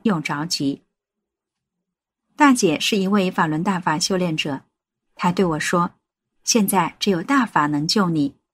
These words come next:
她又讲了许多危重病人知道大法好，并经常念法轮大法好，真善人好，病都好了。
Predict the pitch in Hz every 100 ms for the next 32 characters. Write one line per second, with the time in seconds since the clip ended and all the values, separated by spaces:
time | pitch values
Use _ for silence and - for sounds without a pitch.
0 | _ _ _ _ _ _ - 285 285 262
1 | 180 165 185 170 180 208 285 285 262 277
2 | 214 170 165 202 262 254 233 226 202 175
3 | 202 175 147 - _ - 220 233 285 -
4 | 180 202 196 - 202 165 156 180 226 208
5 | 165 180 - 156 - _ 262 262 269 220
6 | 160 165 - 143 - _ _ _ 262 208
7 | 202 254 - 170 139 147 -